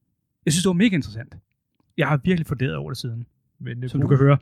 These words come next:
Speaker 2: fokusgrupper er jo altid interessante,
Speaker 1: <laughs> De
Speaker 2: men
Speaker 1: er mega interessante.
Speaker 2: men, altså, men, men jeg synes, at vi, vi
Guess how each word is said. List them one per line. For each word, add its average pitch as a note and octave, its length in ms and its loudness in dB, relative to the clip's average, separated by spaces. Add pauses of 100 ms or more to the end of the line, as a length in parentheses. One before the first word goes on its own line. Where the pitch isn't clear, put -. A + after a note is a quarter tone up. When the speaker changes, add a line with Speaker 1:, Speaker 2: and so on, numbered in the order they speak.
(120)
Speaker 2:
fokusgrupper E3+ 520 -2
er C#3+ 120 0
jo C3+ 100 -2
altid D3 260 -6
interessante, D3 520 -10
Speaker 1:
<laughs> - 0 -
De D#3+ 100 -2
Speaker 2:
men A3 80 0
Speaker 1:
er E3 40 4
mega D#3 340 6
interessante. B2 420 -6 (240)
Speaker 2:
men, D3 260 -2
altså, D3 240 2
men, D3+ 240 0
men C#3+ 160 0
jeg D3 140 -4
synes, F#3 360 -6
at D#3+ 140 -6
vi, D3 260 -2
vi D3+ 160 -2